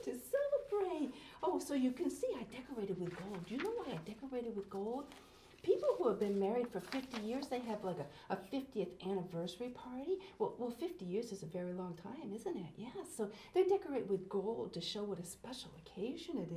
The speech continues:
is, yes? Uh, and, and, you know, fifty, that's also, like, a year of jubilee where you celebrate. Yeah, so, you know, a century is a hundred years. Did you know that?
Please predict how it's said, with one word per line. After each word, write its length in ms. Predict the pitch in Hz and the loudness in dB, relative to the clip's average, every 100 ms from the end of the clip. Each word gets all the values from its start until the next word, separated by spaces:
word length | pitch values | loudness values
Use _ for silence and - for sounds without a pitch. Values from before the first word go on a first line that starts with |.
| 156 | -4
is, 160 | - - | -6 -8
yes? 140 | 220 349 - - - - | -8 -8 -10 -16 -10 0
Uh, 140 | 208 - | 2 4
and, 120 | 226 | 2
and, 140 | 226 277 | 6 6
you 120 | 262 | 6
know, 160 | 190 - - | 4 2 -2
fifty, 400 | 508 - - 156 - - - - _ _ - | -4 -2 -4 -4 -8 -20 -20 -20 _ _ 0
that's 220 | 359 370 | 2 4
also, 240 | 453 - | 0 0
like, 200 | 202 190 - - - | -4 -4 -8 -12 -6
a 60 | 170 | 0
year 320 | 175 220 370 | 2 2 2
of 160 | - - | 2 -2
jubilee 680 | - 285 - 254 180 165 | -4 0 2 4 2 2
where 160 | 143 185 | 0 0
you 180 | 196 196 | 2 0
celebrate. 680 | - - 370 508 - 220 165 | -2 -6 -2 -4 -4 -6 -4
Yeah, 200 | 320 539 | -6 -6
so, 200 | - 277 - - - | 2 2 2 -4 10
you 80 | 381 | 12
know, 160 | 339 | 12
a 80 | 208 | 8
century 680 | 214 - 262 349 - - 214 | 2 0 4 4 6 6 6
is 140 | 202 - | 6 0
a 40 | |
hundred 400 | - 220 226 240 | 0 0 -2 -2
years. 280 | 208 220 233 | 0 2 0
Did 180 | 226 214 | -4 -4
you 80 | 233 | -2
know 220 | 214 214 | -2 -4
that? 180 | 233 | -4